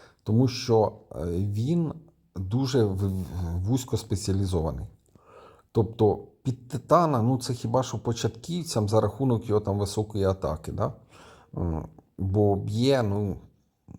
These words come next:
навіть там з артефактом, якщо він вдаре понад чотириста, це не так суттєво, і нічого він не ріже. Його, е, основна задача — це П В П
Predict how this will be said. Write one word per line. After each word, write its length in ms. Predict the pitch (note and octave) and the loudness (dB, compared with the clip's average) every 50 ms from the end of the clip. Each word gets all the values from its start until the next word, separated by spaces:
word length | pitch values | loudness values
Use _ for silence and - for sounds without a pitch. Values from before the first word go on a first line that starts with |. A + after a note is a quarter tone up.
| _ - | _ -6
навіть 580 | - F#2 G2 G#2+ G#2+ G#2+ G#2+ G2 F#2+ G2+ - - | -2 2 4 4 4 4 4 2 0 -4 -6 -4
там 200 | - F2+ F2+ F2+ | -2 0 0 2
з 80 | F2 G#2 | 2 2
артефактом, 960 | G#2+ G#2+ - - G#2 - - C3 C3 A#2 - - - F2+ F#2 E2+ B1 A#1+ E2+ | 0 0 0 -2 0 2 4 2 2 2 0 -4 -4 -4 -4 -4 -6 -6 -6
якщо 240 | F2+ F2 - - F#2+ | -8 -8 -6 -4 -4
він 220 | G2 G2+ G2 F#2+ F#2 | -2 -2 -2 -2 -2
вдаре 360 | F#2 F#2+ G#2 G2+ F#2+ F2 E2 - - _ _ - _ - - - - - - - - - - - - - - - - - - - _ _ | 0 2 2 2 2 0 -2 -4 -10 _ _ -20 _ -20 -20 -20 -20 -20 -20 -20 -20 -20 -20 -20 -20 -20 -20 -20 -20 -20 -20 -20 _ _
понад 340 | - B2+ A#2+ A#2 A2+ A2 A2+ | 6 6 8 8 6 4 2
чотириста, 560 | - B2+ - - E3+ E3+ C#3+ A2+ - - A2 | 0 0 2 4 4 6 4 4 2 2 2
це 180 | - - C3+ | 4 4 4
не 120 | B2 B2 A#2 | 4 4 4
так 200 | B2 C3 A#2 - | 4 2 0 0
суттєво, 580 | - - A#2+ - - F3+ G3 F3+ D3+ B2 A#2 A2 G#2 A#2 | -2 -4 -4 -2 2 4 4 6 6 6 4 4 4 4
і 20 | A#2+ | 4
нічого 480 | A#2 A#2 A#2 A#2 - C#3+ B2+ B2 B2 | 4 4 4 4 2 2 4 4 4
він 180 | A#2 A#2 A#2 A#2+ | 4 6 6 6
не 120 | B2 B2+ | 4 4
ріже. 460 | C3+ D#3 F3+ F#3+ E3+ - - B2 G#2+ G#2 G#2+ A2 | 2 2 0 0 0 0 2 0 2 2 0 0
Його, 440 | G#2+ A2+ A#2+ B2+ F#3+ G3+ F3+ - - - - - | 2 2 2 4 4 4 4 4 2 -2 -10 -12
е, 40 | - - - G2 G2 G2 F2+ E2+ E2+ - - | -10 -8 -6 -4 -2 -2 -2 -4 -4 -8 -6
основна 520 | - G#2 G#2 - - C3 C3 C#3 C#3 C3 B2 | -4 -4 -4 -2 -2 0 2 2 2 2 2
задача — 520 | A2+ A#2+ A2 A#2+ E3+ G3 F#3 F#3+ - A2+ | 2 0 2 4 4 2 2 0 -4 -6
це 280 | A2+ - - C#3 C3+ B2 | -4 -2 -2 -2 -2 -2
П 180 | - - A2+ | -2 0 0
В 140 | G#2+ A2 A2+ | 0 0 0
П 360 | G#2+ - B2 D3+ E3+ F3+ E3+ | 0 0 0 0 0 0 -6